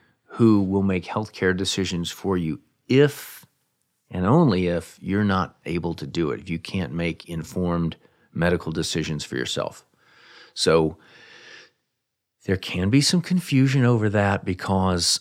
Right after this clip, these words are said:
sometimes, um, children feel like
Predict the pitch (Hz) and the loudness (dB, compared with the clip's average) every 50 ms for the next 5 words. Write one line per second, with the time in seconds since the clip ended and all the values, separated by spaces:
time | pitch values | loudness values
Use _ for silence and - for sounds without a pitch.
0 | - - - - - - - 110 127 139 147 143 - 135 135 131 123 113 104 104 | -4 -4 -2 -2 -2 0 0 0 0 2 0 0 2 2 4 4 4 2 2 2
1 | 104 107 110 107 - - - - - - - 98 98 95 95 92 92 90 90 90 | 2 2 2 2 0 -2 -2 -4 -8 -6 -4 -2 -2 0 0 0 0 -2 -2 -4
2 | 90 90 - _ _ _ _ _ _ _ _ _ _ _ _ - - - - 120 | -4 -6 -10 _ _ _ _ _ _ _ _ _ _ _ _ -8 -4 0 4 4
3 | 117 113 107 110 104 101 - - 113 110 107 104 101 98 95 92 92 87 - - | 4 4 4 2 2 0 0 0 2 4 4 6 4 4 4 2 0 -2 -4 -10